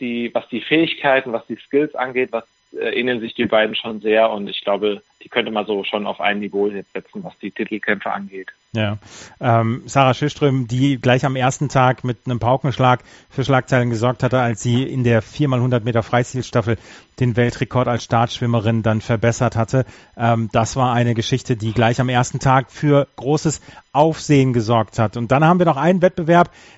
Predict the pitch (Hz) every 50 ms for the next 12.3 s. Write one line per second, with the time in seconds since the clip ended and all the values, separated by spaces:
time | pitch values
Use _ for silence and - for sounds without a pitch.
0 | _ _ 147 147 147 147 156 - - 170 156 156 - - 147 139 147 143 - -
1 | 143 139 135 135 135 135 - - 127 107 143 165 170 233 240 202 147 143 127 120
2 | 117 107 - - 175 202 254 220 - - 123 113 113 110 98 95 107 107 101 101
3 | 98 95 98 98 98 104 - - 143 151 175 233 254 226 180 160 - - - 262
4 | 202 131 110 123 113 110 160 165 151 - - - - 214 208 160 143 123 104 -
5 | - - - _ _ - 143 - - 202 185 - - - 165 - 156 165 170 -
6 | 156 151 143 143 - 160 156 147 143 - 196 196 - 185 139 127 - - 143 135
7 | 120 135 220 - 247 214 175 165 151 139 175 180 160 147 139 143 175 190 175 135
8 | 117 110 143 151 131 147 165 196 190 139 123 131 131 156 185 - - - - -
9 | - _ _ - - 160 170 165 143 135 180 196 165 170 160 151 - - 190 180
10 | 151 160 160 170 - - 156 147 147 151 147 123 - - 151 175 175 147 135 120
11 | 110 - - - _ - _ _ _ - 151 156 170 190 185 170 156 156 - -
12 | 180 180 147 123 107 92